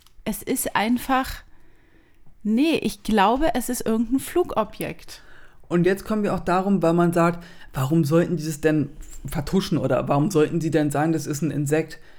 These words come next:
Speaker 2: Ganz einfach.
Speaker 1: Äh.
Speaker 2: Es ist sehr einfach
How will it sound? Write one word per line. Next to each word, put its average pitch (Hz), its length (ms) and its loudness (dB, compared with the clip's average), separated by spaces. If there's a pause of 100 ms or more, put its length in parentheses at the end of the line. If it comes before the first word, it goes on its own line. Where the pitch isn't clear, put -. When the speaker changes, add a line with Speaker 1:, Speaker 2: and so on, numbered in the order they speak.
(200)
Speaker 2:
Ganz 202 240 2
einfach. 139 460 -6 (1300)
Speaker 1:
Äh. - 260 -10 (260)
Speaker 2:
Es 202 180 2
ist - 200 -4
sehr 202 460 2
einfach 160 580 -2